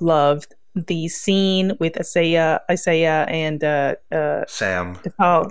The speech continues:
Speaker 2: Yeah.
Speaker 1: the, Sam, you know, showing the statue and
Speaker 2: Mm-hmm.
Speaker 1: the, it, that was just beautiful to me.
Speaker 2: Yeah, that broke me
Speaker 1: Um,
Speaker 2: completely.
Speaker 1: it was
Speaker 2: I,
Speaker 1: great.
Speaker 2: I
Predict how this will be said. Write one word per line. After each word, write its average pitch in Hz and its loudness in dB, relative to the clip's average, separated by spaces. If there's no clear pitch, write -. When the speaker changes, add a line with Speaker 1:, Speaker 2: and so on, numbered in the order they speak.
Speaker 2:
Yeah. - -6
Speaker 1:
the, - -4
Sam, 185 2
you 165 -2
know, 160 -2
showing 170 0
the 160 -4
statue 175 -2
and 151 -6
Speaker 2:
Mm-hmm. - -12
Speaker 1:
the, 160 0
it, 160 -2
that 214 6
was 226 0
just - -4
beautiful 175 0
to - -10
me. 85 -12
Speaker 2:
Yeah, 87 -6
that - 0
broke 185 4
me 165 0
Speaker 1:
Um, 156 -4
Speaker 2:
completely. 85 -8
Speaker 1:
it 90 0
was 185 0
Speaker 2:
I, - -16
Speaker 1:
great. 160 0
Speaker 2:
I 98 0